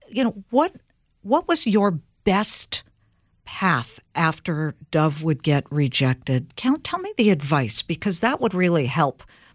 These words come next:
me. I mean, my daughter's in her twenties, but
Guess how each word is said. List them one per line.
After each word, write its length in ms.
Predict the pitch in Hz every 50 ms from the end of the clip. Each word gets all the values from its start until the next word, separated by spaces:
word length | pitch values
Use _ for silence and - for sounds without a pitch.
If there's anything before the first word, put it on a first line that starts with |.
| _ -
me. 200 | 233 302 254 - -
I 40 | - 190
mean, 160 | 190 190 190
my 160 | 185 175 170
daughter's 480 | 151 165 151 160 170 208 220 - - -
in 100 | - 180
her 80 | 190 180
twenties, 440 | - - - 240 277 320 208 - -
but 260 | - 170 147 - -